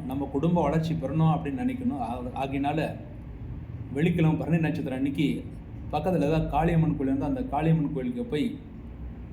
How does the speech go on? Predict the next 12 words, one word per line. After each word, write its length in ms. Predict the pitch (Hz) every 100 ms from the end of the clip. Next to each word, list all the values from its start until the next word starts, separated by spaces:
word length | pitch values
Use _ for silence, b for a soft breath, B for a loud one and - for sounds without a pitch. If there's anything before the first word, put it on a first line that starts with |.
| - -
எல்லாரும் 320 | 135 156 139
வழிபாடு 320 | 151 165 160
பண்ணுங்க. 340 | 156 127 123 123 156 - - - - - - - - -
நம்ம 160 | 131 127
இந்தியாவும் 380 | 143 170 170 156
வளர்ச்சி 320 | 147 - 139 139
பெறும். 320 | 131 143 165 - - -
நம்ம 200 | 110 120
நாடு, 400 | 120 131 151 156 165 165 -
நம்ம 220 | 131 135 117
வீடு, 320 | 151 160 156 160 - -
நம்முடைய 280 | 135 131